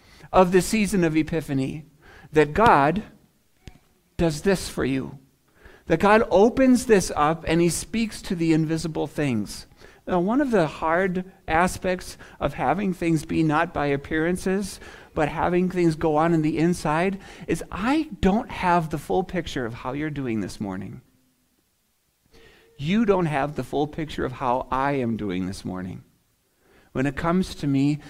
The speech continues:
serving as best I am able under God, your needs, and taking care of you, I can't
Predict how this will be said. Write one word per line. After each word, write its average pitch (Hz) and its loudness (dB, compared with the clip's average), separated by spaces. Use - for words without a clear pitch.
serving 170 0
as 139 -2
best 170 -2
I 131 0
am 135 0
able 160 0
under 147 0
God, 135 0
your 139 0
needs, 151 0
and 143 0
taking 160 -4
care 147 -4
of 160 -2
you, 196 -2
I 160 0
can't 180 -2